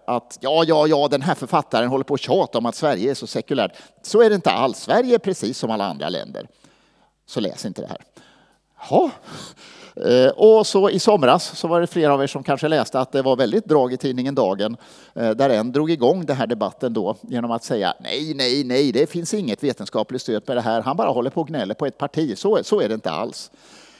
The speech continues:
Men den här studien, jag tycker en massa saker när jag är liksom ledare för Klapphamninstitutet och vi driver opinion. Men i den här studien så tycker jag strikt mening ingenting. Utan jag presenterar bara ett historiskt skeende.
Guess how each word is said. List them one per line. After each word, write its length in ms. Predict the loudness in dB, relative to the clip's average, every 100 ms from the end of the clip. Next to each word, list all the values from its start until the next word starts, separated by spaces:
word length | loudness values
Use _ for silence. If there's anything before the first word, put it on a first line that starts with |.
| _ _ _ _
Men 240 | 0 0 0 -10 4
den 220 | 6 6
här 200 | 4 2
studien, 380 | 2 2 2 2
jag 200 | 4 4
tycker 340 | 2 0 4
en 100 | 2
massa 240 | 2 -2 -2
saker 500 | -2 -4 0 0 0
när 120 | -2
jag 160 | -2 0
är 320 | 0 0 -2 -10
liksom 400 | -10 -8 -6 -6 -4
ledare 440 | -2 0 2 0
för 80 | 0
Klapphamninstitutet 920 | -2 0 -2 -4 -8 -2 0 0 -4
och 80 | -4
vi 60 |
driver 340 | -2 -2 -2 -4
opinion. 480 | -2 -2 -2 -4 -8 -18 _
Men 180 | -4 0
i 180 | 0
den 120 | 2 2
här 140 | 0
studien 560 | 0 -2 2 2 0 -2 _ _
så 140 | -10
tycker 360 | -4 -6 -2 -2
jag 140 | -2
strikt 300 | -4 -8 -8
mening 300 | -8 -6 -4
ingenting. 600 | -4 -4 -4 -4 -6 -6 -18 _
Utan 240 | -6 -2 -2
jag 120 | 0
presenterar 800 | -2 -2 -4 -4 -4 -2 -2 0
bara 340 | 0 0 0
ett 120 | -2
historiskt 580 | -6 -6 -6 -6 -10 -8
skeende. 560 | -6 -2 -2 -2 -4